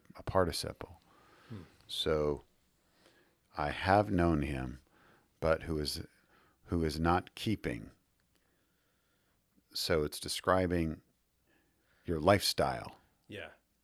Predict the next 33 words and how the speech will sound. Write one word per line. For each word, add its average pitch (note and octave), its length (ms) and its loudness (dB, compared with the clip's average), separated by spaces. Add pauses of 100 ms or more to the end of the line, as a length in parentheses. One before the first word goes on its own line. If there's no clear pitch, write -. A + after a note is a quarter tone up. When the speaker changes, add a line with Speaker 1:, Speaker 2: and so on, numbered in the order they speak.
Speaker 2:
So, D#2+ 360 -16
"I G2 100 -8
have A2+ 360 -8
known G#2 220 -12
him," F#2+ 160 -12
meaning F2+ 240 -14
something G2 380 -16
that E2 200 -14
has, F2+ 320 -14 (220)
Speaker 1:
Something F2 320 -4
Speaker 2:
an F#2 60 -2
incident C#3 260 -8
that A2 120 -8
has G#2 120 -12
happened G2 560 -8
in A2+ 160 -12
the G#2 80 -10
past. - 720 -14
Speaker 1:
continues F#2+ 520 2
into F2 180 2
the D#2 100 2
Speaker 2:
that, - 100 -4
Speaker 1:
present. D#2+ 400 4
Speaker 2:
and G#2+ 100 -10
the - 60 -16
keeping A#2+ 460 -12
is, F2 120 -16 (320)
is - 100 -16
present - 680 -10 (120)
and A#2 200 -8 (180)
in G2 160 -14
future. - 520 -14 (720)
Speaker 1:
Right. E2 340 2